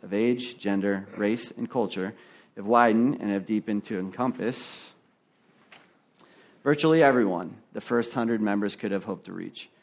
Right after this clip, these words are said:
While our lit-, while our literature has preserved the integrity of the A A message, sweeping changes in society as a whole are reflected in new customs and practices with-, within the fellowship. Taking advantage of technological advances, advances, for example, A A members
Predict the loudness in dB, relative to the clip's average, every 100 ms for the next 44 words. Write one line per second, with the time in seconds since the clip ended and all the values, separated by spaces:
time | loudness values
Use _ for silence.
0 | _ _ _ _ _ 2 6 6 6 2
1 | 0 -4 _ 0 4 6 6 6 4 4
2 | 4 2 4 2 2 0 -2 0 0 0
3 | 0 2 2 2 2 2 2 2 2 2
4 | 2 0 -4 -8 -10 -12 -10 -2 0 0
5 | 2 0 2 0 -2 -4 -6 -6 -6 -4
6 | 0 2 2 0 0 -4 -2 0 0 -2
7 | -4 -4 -4 -2 -2 0 -2 -2 -4 -2
8 | -4 -4 -4 -2 -2 -4 -8 -8 -6 -8
9 | -14 _ _ _ _ -8 -2 -2 -2 -6
10 | -6 -12 -16 _ _ _ _ _ _ -2
11 | 2 4 4 4 4 4 0 0 -2 -2
12 | 0 0 0 -4 -4 0 2 0 -2 -4
13 | -6 _ -8 -2 0 0 -4 -4 -6 -4
14 | -4 -4 -4 -2 -2 2 2 2 2 2
15 | 0 -2